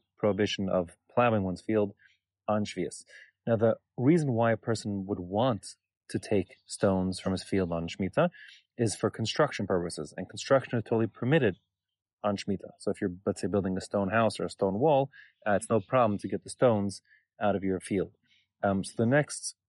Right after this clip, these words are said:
six Mishnayos will deal with the limitations on removing one stone, one stones from one's field in the event that it would look to an onlooker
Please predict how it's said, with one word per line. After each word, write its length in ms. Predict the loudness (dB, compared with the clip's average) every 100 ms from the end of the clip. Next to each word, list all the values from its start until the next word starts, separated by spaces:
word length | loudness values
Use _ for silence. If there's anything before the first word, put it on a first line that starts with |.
| _ -12
six 300 | -2 -2 -2
Mishnayos 480 | -4 0 0 0 -2
will 80 | -2
deal 180 | 0
with 260 | 0 -4 -12 -8
the 280 | -2 0 0
limitations 640 | -2 -4 0 0 0 -2
on 60 | -2
removing 500 | 0 0 0 -2 -6 _
one 260 | -6 -4 -4
stone, 560 | 0 2 2 0 -4 -10 _ _ _ _ -2
one 120 | 0
stones 300 | 2 2 2
from 140 | 0 -4
one's 140 | -2
field 360 | 0 2 2 -4 _ _ _ 2
in 120 | 4
the 120 | 4
event 360 | 2 2 2 2
that 160 | 0 0
it 100 | -2
would 140 | 0
look 200 | -2 -4
to 80 | -2
an 80 | 0
onlooker 500 | 2 2 0 0